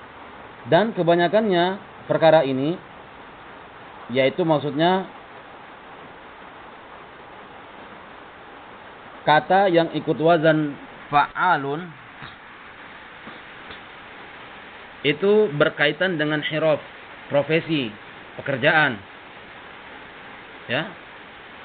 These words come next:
Kebanyakannya nanti dia itu berkaitan dengan masalah pekerjaan.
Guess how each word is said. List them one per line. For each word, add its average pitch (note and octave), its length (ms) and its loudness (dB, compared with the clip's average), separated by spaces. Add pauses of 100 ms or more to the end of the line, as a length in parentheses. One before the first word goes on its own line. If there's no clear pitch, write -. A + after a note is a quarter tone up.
(720)
Kebanyakannya C#3 640 0
nanti E3+ 400 0 (640)
dia C3+ 320 4
itu F#3+ 320 0 (2500)
berkaitan C#3+ 800 2
dengan D3 480 0
masalah B2+ 560 0
pekerjaan. B2 640 -2